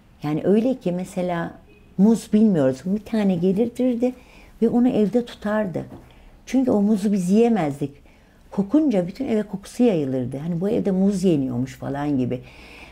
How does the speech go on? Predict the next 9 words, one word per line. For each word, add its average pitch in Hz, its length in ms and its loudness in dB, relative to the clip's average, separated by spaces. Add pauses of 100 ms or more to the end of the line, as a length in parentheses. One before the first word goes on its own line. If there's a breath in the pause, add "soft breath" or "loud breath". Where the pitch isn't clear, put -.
(100)
Benim 240 440 4 (460 loud breath)
bütün 247 580 0
böyle 220 240 4
o 196 140 0
bayramlarda 220 1000 -2
Bursa'nın 208 440 -2
zenginleri 202 580 0
bizi 180 200 0
giydirirdi. 180 720 0